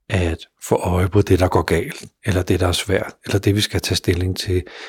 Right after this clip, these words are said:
eller der, hvor udfordringerne er. Og det er sekseren i os alle sammen, der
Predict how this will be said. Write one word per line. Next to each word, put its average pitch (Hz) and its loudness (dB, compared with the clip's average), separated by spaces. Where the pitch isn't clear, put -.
eller 95 2
der, - 2
hvor 113 4
udfordringerne 90 0
er. 80 -4
Og 82 -2
det 95 4
er 95 2
sekseren 90 0
i 82 -2
os 78 -6
alle 85 -4
sammen, 98 -10
der 80 -2